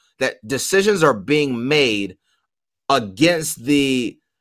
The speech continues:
the best interest of the team, right? And if we start saying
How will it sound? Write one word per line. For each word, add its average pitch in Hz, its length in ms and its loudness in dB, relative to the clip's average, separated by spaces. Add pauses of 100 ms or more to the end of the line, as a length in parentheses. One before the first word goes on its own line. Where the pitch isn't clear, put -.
(240)
the 127 300 0
best 160 480 0
interest 156 420 -2
of 120 220 -2
the 110 100 -12
team, 90 300 -12 (320)
right? 135 300 0 (200)
And 156 120 2
if 127 80 2
we 208 100 2
start 208 300 2
saying 139 520 -2